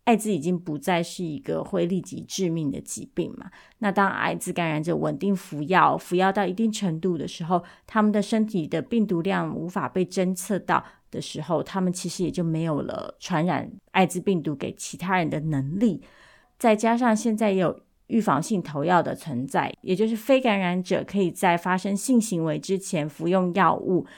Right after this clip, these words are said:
这样子的话，即使他们跟感染者发生了性行为，他们也不会有感染的风险。嗯，所以其实我们现在已经有很多很多的方式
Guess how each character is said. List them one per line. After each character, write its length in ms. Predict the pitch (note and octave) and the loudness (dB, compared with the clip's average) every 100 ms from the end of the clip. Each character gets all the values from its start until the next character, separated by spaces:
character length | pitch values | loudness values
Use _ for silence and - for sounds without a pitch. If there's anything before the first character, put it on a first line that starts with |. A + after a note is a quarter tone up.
| - _ | -20 _
这 100 | G#3 | 0
样 140 | F#3 | 0
子 140 | E3+ - | 0 -4
的 120 | D#3+ | -6
话， 240 | F#3 E3 | 0 2
即 280 | D#3+ - F3+ | 2 -4 -8
使 160 | F#3 F3+ | -4 -6
他 280 | F3+ F#3+ | -4 -2
们 240 | F#3 E3+ G3 | 0 0 -2
跟 260 | - E3 E3 | -2 -2 0
感 160 | D#3+ D#3+ | -2 0
染 180 | F3+ | 0
者 220 | G#3 F#3 - | 0 0 -2
发 240 | - E3 | -4 -4
生 320 | F3 F3 F3 | -4 -2 0
了 220 | E3+ D3 - - - | 0 -2 -4 -16 -4
性 180 | A3+ | 0
行 220 | G#3+ F3 D3 | 2 2 -2
为， 100 | D3 | -2
他 180 | - | -2
们 140 | F3+ F3 | 0 0
也 80 | D3+ | -2
不 220 | - - | -8 -4
会 280 | E3 D3+ - | -2 -2 -2
有 160 | F3 D3 | -2 0
感 200 | C#3+ C#3 | 0 0
染 160 | D3+ | 0
的 120 | - | -4
风 300 | C3+ F3 D#3+ | -4 0 0
险。 300 | F3+ - D#3+ - _ _ _ | 0 -2 -6 -8 _ _ _
嗯， 340 | B3 A#3+ A#3 B3 | 6 8 6 4
所 180 | A#3+ F#4 | 4 4
以 60 | |
其 160 | C#4 B3+ | 4 2
实 100 | A#3+ | 4
我 100 | C4+ | 4
们 100 | E3+ | 4
现 140 | F3 | 2
在 120 | B3+ F3 | 2 2
已 80 | |
经 160 | E3 A3+ | 0 2
有 120 | G3 | 2
很 480 | F3+ - F#3 F3 - | 0 -4 -4 -4 0
多 200 | G3+ G#3 | 4 6
很 220 | G#3 G3 D3 | 6 2 0
多 260 | - F3 | 0 0
的 360 | F3 - - - | 0 -2 -2 -4
方 440 | - - A#3 B3+ | -4 2 4 2
式 440 | B3+ - C4 F#3 | 0 -2 -2 -2